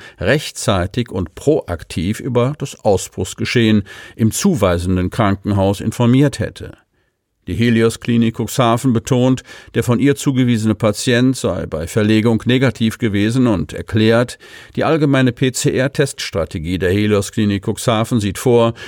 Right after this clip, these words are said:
dass jeder stationäre Patient im gelben und auch im grünen Bereich alle achtundvierzig Stunden getestet wird. Insofern Verlegungen in andere Krankenhäuser oder Rückverlegungen in Pflegeeinrichtungen geplant sind,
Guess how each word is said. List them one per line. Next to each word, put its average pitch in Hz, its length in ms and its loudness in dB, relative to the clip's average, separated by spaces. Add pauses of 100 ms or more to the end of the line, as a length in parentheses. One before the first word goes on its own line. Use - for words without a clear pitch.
(120)
dass - 220 -2
jeder 143 280 2
stationäre 92 680 -2
Patient 113 680 0
im 69 200 -8
gelben 107 640 0
und 127 400 -2
auch 110 200 2
im 113 200 0
grünen 117 400 2
Bereich 82 580 -4 (280)
alle 151 280 0
achtundvierzig 98 680 -8
Stunden 92 400 -2
getestet 98 580 -4
wird. 69 320 -6 (220)
Insofern 120 480 2
Verlegungen 113 680 2
in 69 180 -8
andere 90 260 -4
Krankenhäuser 110 800 2
oder 92 400 2
Rückverlegungen 76 920 -2
in 76 100 -4
Pflegeeinrichtungen 98 920 0
geplant 107 440 2
sind, 117 340 0